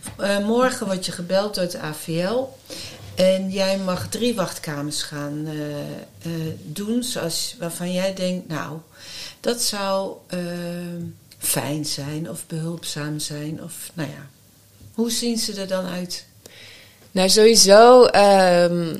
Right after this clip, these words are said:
Speaker 2: denk ik dat het wat, dat het vaak wat gebor-, meer geborgen mag zijn. Het zijn vaak doorloopgangen,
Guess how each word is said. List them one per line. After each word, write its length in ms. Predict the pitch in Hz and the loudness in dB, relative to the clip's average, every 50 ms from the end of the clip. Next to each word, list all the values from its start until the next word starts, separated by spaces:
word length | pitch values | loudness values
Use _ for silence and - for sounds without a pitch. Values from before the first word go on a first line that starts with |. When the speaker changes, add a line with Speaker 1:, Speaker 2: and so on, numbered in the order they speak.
| - - - - - - - - - - - - 170 | -10 -12 -16 -20 -20 -20 -20 -18 -18 -18 -16 -12 -2
Speaker 2:
denk 220 | 175 185 190 202 208 | 2 4 4 4 4
ik 100 | 214 190 | 0 0
dat 140 | 190 190 190 | 0 -2 -2
het 260 | 190 180 180 170 - | -2 -2 -2 -2 0
wat, 300 | 170 175 175 175 175 - - 165 175 | 0 0 0 -2 -4 -10 -10 -8 -2
dat 160 | 180 185 185 | -2 -2 -2
het 140 | 190 175 - | 0 -4 -2
vaak 220 | - 180 180 180 | 0 0 -2 -2
wat 140 | 180 170 160 | -2 -4 -6
gebor-, 480 | - - 170 151 147 - 165 175 - - | -4 -6 -8 -8 -6 -4 -2 -2 -2 -2
meer 240 | 165 170 180 180 185 | -2 0 0 0 0
geborgen 640 | 180 - 175 160 - 175 165 180 214 220 - - 220 | -2 -6 -8 -6 -2 0 0 0 0 0 -2 -4 -4
mag 200 | 202 214 220 - | -2 -2 -2 0
zijn. 400 | - - - 185 196 220 240 262 | 0 0 2 0 0 0 -2 -2
Het 160 | 226 196 - | -4 -4 -2
zijn 200 | - 180 175 180 180 | 0 0 0 0 0
vaak 340 | - 175 170 160 156 143 143 | 0 -2 -2 -2 -2 -4 -2
doorloopgangen, 1500 | 151 156 170 175 196 196 185 175 175 175 170 170 - - - - - - - - 175 175 175 175 170 180 214 - | 0 2 2 2 2 2 0 0 0 0 0 -2 -4 -14 -16 -12 -10 -8 -4 -2 -2 0 0 0 0 -2 -2 -6